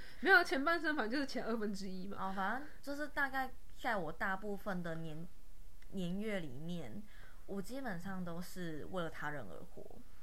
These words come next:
Speaker 1: 嗯。
Speaker 2: 因为对我来，其实我可以很明确回答说，对我来说，别人的快乐就是我的快乐。
Speaker 1: 嗯。
Speaker 2: 一方面，一方面有人说，“嗯，你不觉得这很盲目吗？你没有 cue 我。”可是一方面，比如说，我觉得没有啊，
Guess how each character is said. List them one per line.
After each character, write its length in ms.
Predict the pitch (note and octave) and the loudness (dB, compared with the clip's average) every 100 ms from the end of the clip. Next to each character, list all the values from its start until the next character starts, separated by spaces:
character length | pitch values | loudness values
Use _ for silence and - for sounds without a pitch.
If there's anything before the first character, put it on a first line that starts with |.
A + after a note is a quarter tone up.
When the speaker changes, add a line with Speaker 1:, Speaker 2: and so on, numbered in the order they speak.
| - - | -4 -4
Speaker 1:
嗯。 260 | G#3+ F#3+ F#3+ | -2 -2 -2
Speaker 2:
因 140 | B3 | 0
为 260 | C#4+ D4 C#4+ - - - - - | 0 0 -2 -4 -4 -4 -4 -2
对 140 | D4+ A#3+ | 2 4
我 380 | F3+ D3+ - | 2 0 -2
来， 240 | - D#2+ - - - | -2 -2 -2 -4 -2
其 100 | - | -2
实 80 | E4+ | 0
我 100 | D4+ | 2
可 120 | G#3 | 2
以 20 | |
很 100 | G3+ | 0
明 120 | F3 D#3+ | 0 -2
确 120 | - | -2
回 120 | E3+ | -2
答 120 | C3 | -2
说， 200 | D#3+ F3 - | -2 -2 -2
对 120 | A#3 | 0
我 180 | F3 G#2+ | 0 0
来 120 | G#2+ | -2
说， 180 | - E3+ - | -2 -2 -2
别 140 | D#3 | -2
人 80 | B2 | -2
的 80 | A#2 | -2
快 260 | - F3 | -2 -2
乐 80 | C#3+ - | -2 -2
就 80 | |
是 100 | - | -2
我 160 | - - | -4 -4
的 80 | - | -4
快 180 | - - - | -4 -4 -4
乐。 180 | - A#3 - - | -4 -4 -4 -4
Speaker 1:
嗯。 300 | G#3 E3+ C3 | -2 -2 -2
Speaker 2:
一 80 | - | 0
方 200 | D4 C4 | 0 0
面， 280 | C4+ B3+ A3 - - - - - | 0 -2 -4 -4 -4 -4 -4 -2
一 100 | E4 | 0
方 140 | D#4+ | 0
面 100 | E4 | 0
有 100 | A#3 | -2
人 60 | F#3+ | -2
说 80 | - | -4
，“嗯， 220 | E4+ F#4+ | -4 -2
你 80 | D4 | -2
不 160 | B3 D#4+ | -2 0
觉 80 | |
得 100 | C#4+ | 0
这 100 | C4+ | 0
很 140 | C4+ A3 | -2 -2
盲 200 | F3 D#3+ | -2 -2
目 340 | E3+ G#3+ G#3 | -2 -2 -2
吗？ 160 | F#3 E3+ | 0 0
你 100 | E3+ | 0
没 100 | F3 | 0
有 140 | G3+ E3 | -2 -2
cue 260 | - F#3+ | -2 -2
我。” 140 | B2 G2 | -2 -2
可 100 | A3 | -2
是 60 | |
一 40 | C#4 | -2
方 120 | D#4+ | -2
面， 120 | D#4 | -4
比 80 | C#4 | -4
如 20 | |
说， 140 | A3 G3+ - - - | -4 -4 -4 -4 -2
我 100 | B3 | 0
觉 100 | F4 | 0
得 80 | |
没 220 | D#4 B3 B3+ | 0 -2 0
有 120 | C4 | 0
啊， 360 | G#3 F#3 F#3 | 0 0 -2